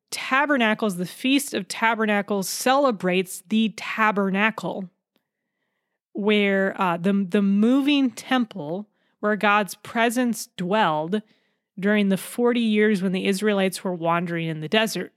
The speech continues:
okay? And that association is so linked with the Feast of Tabernacles that, interestingly enough, when Solomon builds the temple, which is the permanent tabernacle on Mount Moriah in Jerusalem,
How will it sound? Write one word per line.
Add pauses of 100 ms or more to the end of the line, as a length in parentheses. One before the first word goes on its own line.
(120)
okay? (1400)
And
that
association
is
so
linked
with
the
Feast
of
Tabernacles
that,
interestingly
enough, (340)
when
Solomon
builds
the
temple,
which
is
the
permanent
tabernacle
on
Mount
Moriah
in
Jerusalem,